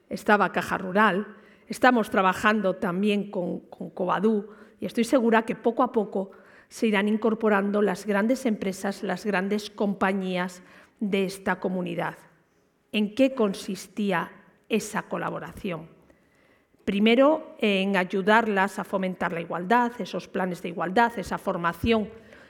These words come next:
para los trabajadores, para las trabajadoras de las mismas, pero también en ayudar a formar a las mujeres en lo que las empresas necesitan,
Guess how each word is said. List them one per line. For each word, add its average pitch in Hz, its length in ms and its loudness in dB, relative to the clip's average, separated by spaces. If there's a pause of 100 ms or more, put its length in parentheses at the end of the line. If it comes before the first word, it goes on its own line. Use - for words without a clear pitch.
(160)
para 202 200 4
los 190 180 -2
trabajadores, 180 760 0
para 185 180 -2
las 175 180 -2
trabajadoras 175 640 -2
de 175 60 -8
las 165 220 -6
mismas, 220 520 -2 (440)
pero 208 260 4
también 226 760 2 (400)
en 226 200 6
ayudar 214 520 4
a 233 100 4
formar 214 460 2
a 175 60 2
las 220 240 0
mujeres 220 720 0 (320)
en 262 100 4
lo 285 140 4
que 233 100 4
las 196 240 0
empresas 202 800 -2
necesitan, 185 840 -6